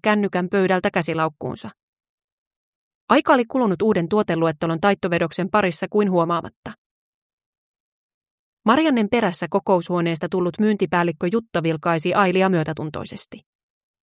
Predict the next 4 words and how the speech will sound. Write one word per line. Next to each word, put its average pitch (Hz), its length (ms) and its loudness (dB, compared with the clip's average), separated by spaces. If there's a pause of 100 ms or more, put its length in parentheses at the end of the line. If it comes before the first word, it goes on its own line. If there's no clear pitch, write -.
(880)
"Toivottavasti 190 680 2
kaikki 202 360 2
on 175 100 -2
kunnossa", 175 540 -4